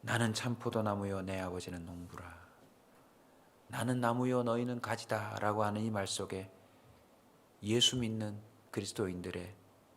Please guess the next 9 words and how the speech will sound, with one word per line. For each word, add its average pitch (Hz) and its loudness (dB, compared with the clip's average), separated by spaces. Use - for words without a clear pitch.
그 - -12
참된 147 -2
기쁨과 98 -6
성장을 123 0
향한 87 -6
소망을 110 -2
확인할 95 -6
수 - -8
있습니다. - -14